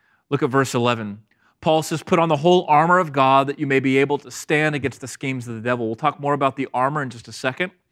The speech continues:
The first thing I just want to say is this. Notice it says the armor of God. It's not your armor. Put on the armor of God. And what you need to recognize is that throughout the Bible, God is described as lots of different things. But one of the, uh,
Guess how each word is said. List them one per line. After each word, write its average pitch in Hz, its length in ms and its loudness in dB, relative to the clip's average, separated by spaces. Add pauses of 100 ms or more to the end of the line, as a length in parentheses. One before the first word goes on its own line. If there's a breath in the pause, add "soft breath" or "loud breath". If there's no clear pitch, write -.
(520 soft breath)
The 117 80 -10
first 165 260 2
thing 175 140 -2
I 143 80 0
just 143 180 -10
want 151 100 -6
to 131 80 -10
say 135 140 -2
is 117 140 -6
this. 117 260 -6
Notice 147 300 -6
it 143 80 -20
says 131 160 -12
the 139 180 -6
armor 135 300 -4
of 107 100 -10
God. 95 300 -10 (420)
It's - 100 -20
not 175 220 -2
your 196 280 4
armor. 131 440 -2 (1200)
Put 160 120 2
on 160 100 4
the 147 120 -2
armor 143 480 0
of 120 200 -6
God. 135 300 4
And 120 100 -6
what 180 200 -2
you 247 80 -4
need 202 160 -2
to 175 80 2
recognize 143 640 -2
is 135 80 -12
that 147 220 -6
throughout 175 320 0
the 202 80 2
Bible, 156 500 0
God 160 320 0
is 151 180 -10 (140)
described 147 680 -2
as 127 360 -6
lots 175 540 -2
of 151 140 -4
different 143 480 -10
things. 90 500 -10 (1120 soft breath)
But 147 160 0
one 202 240 2
of 214 140 -2
the, 170 140 4
uh, 135 360 2